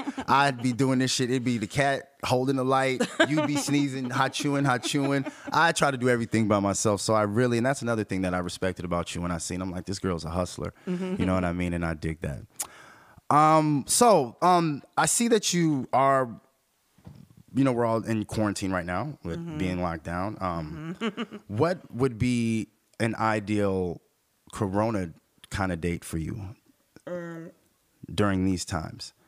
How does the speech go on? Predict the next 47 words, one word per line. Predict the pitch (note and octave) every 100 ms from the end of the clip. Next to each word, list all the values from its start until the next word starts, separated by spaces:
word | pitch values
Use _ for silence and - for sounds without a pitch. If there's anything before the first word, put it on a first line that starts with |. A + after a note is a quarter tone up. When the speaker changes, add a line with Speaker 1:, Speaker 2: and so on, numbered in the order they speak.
| -
Speaker 2:
If | -
you | F#2
were | G2 A2+
to | G#2
meet | F#2+
a | F2
guy, | F2 F2 F2
or | F#2+
were | G2+
you, | G2 -
are | F#2
you | F2+
sh-, | -
are | F2+
you | F#2
shut | - F#2 E2+
down | F#2 F2
for | -
Speaker 1:
I |
still | - F2+
Speaker 2:
Corona? | E2+ E2 D#2 D2
Speaker 1:
date. | E3+ E3+ E3+ - _ _ _ _ -
No, | F#3 F3 E3+ F#3
well, | G3+
I | F#3+
was | G3 G#3+ G#3
before | G3 F3+ F#3+ F3
my | F3 D#3+
surgery, | - D#3+ D#3 E3+ G#3 G#3
my | F#3 D#3+
last | D#3 D#3+ -
surgery. | F#3+ G#3 G#3 G#3 -
Speaker 2:
Mm-hmm. | E2+ E2
Speaker 1:
That | F3
was | D#3+ E3
July | E3+ D#3+ D3+
tenth, | - D#3 E3+ - - _ _ _ _ _
'cause | - E3 - - -
they'll | D#3+ D#3
turn | - F3 D#3+
you | D3+
away | D3 D3
if | D3+ D3+
you |
have | C#3+ -
Corona. | C#3+ C#3+ E3+ G#3+ A3+ -
Speaker 2:
Mm-hmm. | F2